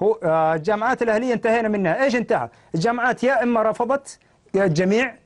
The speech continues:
يا إما رف-، آه، وظفت، آه، عفوًا، آه، آه، ابتعثت مو-، آه، موظفينها، أو إنها ابتعثت واحد واثنين في كل قسم.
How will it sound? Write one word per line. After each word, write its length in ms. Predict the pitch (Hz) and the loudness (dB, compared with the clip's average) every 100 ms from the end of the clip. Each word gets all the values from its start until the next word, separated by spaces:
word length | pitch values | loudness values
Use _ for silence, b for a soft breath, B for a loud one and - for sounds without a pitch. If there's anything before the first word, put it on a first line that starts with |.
| _ | _
يا 260 | 165 214 240 | 0 0 2
إما 280 | 240 196 | 2 2
رف-، 140 | 214 185 | 2 0
آه، 240 | 185 175 | 0 2
وظفت، 680 | 180 233 220 160 - - - - | 2 0 -2 -2 -4 -8 -8 -2
آه، 160 | 160 | 0
عفوًا، 400 | 151 156 170 185 160 160 - | 2 0 0 -2 -2 -6 -2
آه، 540 | 160 147 139 135 127 - _ _ _ _ - _ 170 | 0 2 2 2 0 -6 _ _ _ _ -20 _ -2
آه، 180 | 151 | 0
ابتعثت 460 | 151 - 185 185 190 | 0 -2 -2 -2 -2
مو-، 200 | 175 180 | 0 2
آه، 200 | 156 147 | 2 0
موظفينها، 800 | 151 180 175 - 208 220 233 302 B B B B _ | 0 -2 -2 -2 0 0 0 -2 B B B B _
أو 180 | 226 294 | -2 2
إنها 140 | 277 233 | 2 0
ابتعثت 420 | - 240 220 220 | -2 0 0 0
واحد 360 | 233 220 208 | 0 0 0
واثنين 420 | 190 185 220 220 208 | -2 -2 0 0 0
في 120 | 202 | -2
كل 240 | 208 196 | -2 0
قسم. 260 | 190 185 | 0 -2